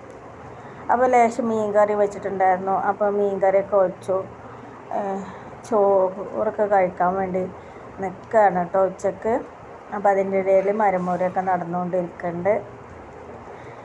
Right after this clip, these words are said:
പിന്നെ അങ്ങനെ ഞാൻ ഉച്ചക്ക് ശേഷം മുരിങ്ങയിലൊക്കെ, ഏഹ്,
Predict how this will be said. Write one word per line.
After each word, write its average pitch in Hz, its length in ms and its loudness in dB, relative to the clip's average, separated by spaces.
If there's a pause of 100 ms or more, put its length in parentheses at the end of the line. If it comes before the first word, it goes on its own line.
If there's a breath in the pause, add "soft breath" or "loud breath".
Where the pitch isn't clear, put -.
(540 loud breath)
പിന്നെ 302 320 6
അങ്ങനെ 269 240 6 (500)
ഞാൻ 240 120 6 (160)
ഉച്ചക്ക് 233 300 2 (120)
ശേഷം 226 420 4 (220)
മുരിങ്ങയിലൊക്കെ, 208 720 4 (1200 loud breath)
ഏഹ്, 202 260 -2